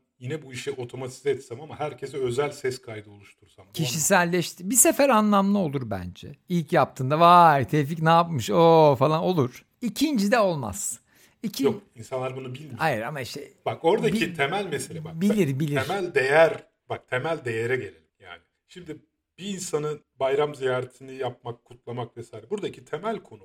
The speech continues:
Speaker 1: o kişiyi ona vakit ayırmaya değer görmek
Speaker 2: Tabii,
Speaker 1: alakalı.
Speaker 2: tabii doğru,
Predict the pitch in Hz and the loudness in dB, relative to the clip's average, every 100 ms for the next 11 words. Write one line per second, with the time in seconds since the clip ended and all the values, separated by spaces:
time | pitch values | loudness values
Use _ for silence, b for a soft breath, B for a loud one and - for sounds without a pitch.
0 | - 202 - 180 - 120 - _ 131 139 | -8 -8 -8 -12 -12 -14 -20 _ -10 -10
1 | 196 127 120 - 123 - 127 - 139 139 | -12 -14 -12 -6 -6 -8 -14 -6 -4 -4
2 | 139 139 _ 123 123 165 180 113 127 165 | -8 -14 _ -12 -8 -8 -6 -2 0 0
3 | - - 139 113 - _ - 123 110 127 | -2 0 0 0 -8 _ -8 -6 -4 -4
4 | 113 | -4